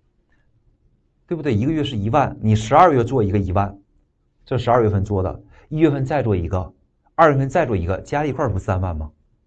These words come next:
明白了吗？加在一块儿是三万。我们现在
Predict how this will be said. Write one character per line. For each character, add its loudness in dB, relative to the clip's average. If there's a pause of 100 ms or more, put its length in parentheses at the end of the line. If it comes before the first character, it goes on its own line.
(360)
明 -2
白 -4
了 -4
吗？ -4
加 0
在 -2
一 -4
块 -2
儿 -2
是 -4
三 -6
万。 -6 (300)
我 0
们 4
现 0
在 0